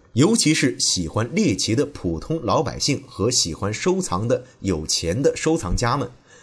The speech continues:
因为宝物本身的稀有和制作过程的艰难，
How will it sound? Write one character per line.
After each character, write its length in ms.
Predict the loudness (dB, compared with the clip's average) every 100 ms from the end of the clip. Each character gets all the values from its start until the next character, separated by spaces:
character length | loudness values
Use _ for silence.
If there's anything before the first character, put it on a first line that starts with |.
| -10 2
因 100 | 4
为 120 | 6
宝 180 | 6 4
物 140 | 4
本 200 | 2 -2
身 140 | 0
的 80 | 0
稀 220 | 2 2
有 180 | 2 0
和 180 | -2 -2
制 200 | 0 2
作 120 | 2
过 200 | 4 2
程 260 | 2 -4 -2
的 160 | -2
艰 260 | 2 2 2
难， 220 | 0 -4